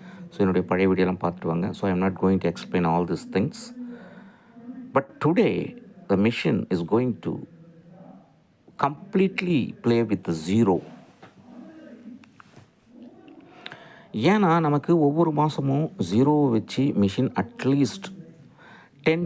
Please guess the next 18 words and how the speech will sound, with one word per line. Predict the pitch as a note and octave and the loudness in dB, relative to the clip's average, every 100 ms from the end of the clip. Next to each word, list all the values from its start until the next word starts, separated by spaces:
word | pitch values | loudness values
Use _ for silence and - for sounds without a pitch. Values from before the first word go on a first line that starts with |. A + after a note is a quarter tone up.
| F3 | 0
டைம்ஸ் | D#3+ D#3 G#2 | 0 2 0
அடிக்கும். | - - - - - - - - - - - - - A#3+ C#4 C4 A#3+ - - _ _ - | 0 -6 -12 -18 -20 -20 -20 -20 -20 -20 -20 -20 -20 -18 -16 -16 -18 -20 -20 _ _ -2
டென் | G#2+ C#3 F3+ - | 0 2 0 0
டைம்ஸ் | E3 B2+ G#2 A2+ - - F2 | 2 2 0 -2 -6 -6 0
ஜீரோ | A#2+ C3 G#2+ G#2+ | 2 2 0 0
உள்ள | A2+ G#2+ | 2 2
வச்சு, | G2+ - A2 G2 | -2 -2 -2 0
வெளியில | G2 G#2+ G2 | 0 0 0
வச்சு, | F#2+ - G#2 F#2+ - _ - - - - - - - G2+ F#2+ | -2 -4 -4 -4 -8 _ -20 -20 -20 -20 -20 -20 -10 -6 2
டி | A#2 G2+ | 2 4
போர்டில் | G2 F#2+ F2+ | 2 2 2
வச்சு, | G2 - - A#2 - F#2+ | 0 -2 0 0 0 0
ஏ | G2+ G2 | 0 2
போர்டில் | F#2+ F#2 F#2 | 0 2 0
வச்சு, | G2+ - A2+ G#2+ | -2 -4 -4 -2
பி | G#2 G#2 F#2 | 0 0 0
போர்டில் | F2 F2 G2+ | 0 0 0
வச்சு, | F#2+ | -2